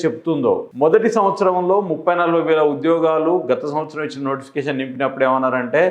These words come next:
సంవత్సరం లోపు లక్ష ఉద్యోగాలు అయిపోతాయన్నారు. సంవత్సరం తర్వాత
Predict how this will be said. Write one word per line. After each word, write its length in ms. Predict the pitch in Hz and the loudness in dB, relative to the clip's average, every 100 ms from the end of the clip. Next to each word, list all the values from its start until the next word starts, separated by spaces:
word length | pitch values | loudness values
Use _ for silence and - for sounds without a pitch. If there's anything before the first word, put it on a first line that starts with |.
| - 170 | 0 0
సంవత్సరం 480 | 180 196 - 196 185 185 | 2 2 2 2 2 2
లోపు 180 | 185 190 170 | 2 4 2
లక్ష 200 | 175 180 160 | 2 0 0
ఉద్యోగాలు 420 | 139 147 143 139 131 | 0 2 2 2 2
అయిపోతాయన్నారు. 760 | 123 123 123 120 104 92 95 - _ - | 0 -6 -4 -2 -4 -8 -14 -16 _ 0
సంవత్సరం 380 | 185 208 226 208 170 | 2 4 2 4 4
తర్వాత 240 | 185 202 | 4 4